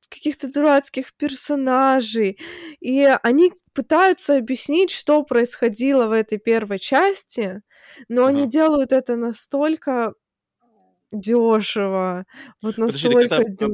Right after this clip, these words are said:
Speaker 2: это,
Speaker 1: дёшево.
Speaker 2: получается, подход Астрала, что ли? То есть вторая часть фильма пытается вернуться к событиям первой части и показать их под другим соусом?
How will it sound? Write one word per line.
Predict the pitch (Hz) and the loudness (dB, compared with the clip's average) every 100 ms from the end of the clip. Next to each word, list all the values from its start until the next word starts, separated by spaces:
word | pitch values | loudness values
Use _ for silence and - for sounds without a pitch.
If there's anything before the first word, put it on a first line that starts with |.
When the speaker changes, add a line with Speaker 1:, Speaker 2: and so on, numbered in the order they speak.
| 208 208 208 202 | -4 -6 -6 -4
Speaker 2:
это, | 196 | -4
Speaker 1:
дёшево. | |
Speaker 2:
получается, | 185 147 - 151 - | -4 -6 -4 -6 -8
подход | - 123 151 165 | -10 -8 -8 -8
Астрала, | 123 - 131 190 | -10 -8 -6 -6
что | 247 - | -8 -8
ли? | 113 | -10
То | 98 | -10
есть | 95 | -16
вторая | - 113 131 139 | -10 -6 -4 -6
часть | - 139 151 - - | -4 -6 -6 -14 -20
фильма | - 139 151 127 | -14 -10 -8 -10
пытается | _ - 120 123 | _ -10 -10 -10
вернуться | 113 123 127 131 | -12 -12 -14 -14
к | |
событиям | 117 113 120 117 | -16 -14 -14 -12
первой | 113 | -10
части | 113 135 - | -10 -12 -14
и | |
показать | - 113 123 | -18 -16 -14
их | 131 | -16
под | 113 | -18
другим | 104 113 127 | -18 -16 -14
соусом? | - 175 - | -14 -14 -16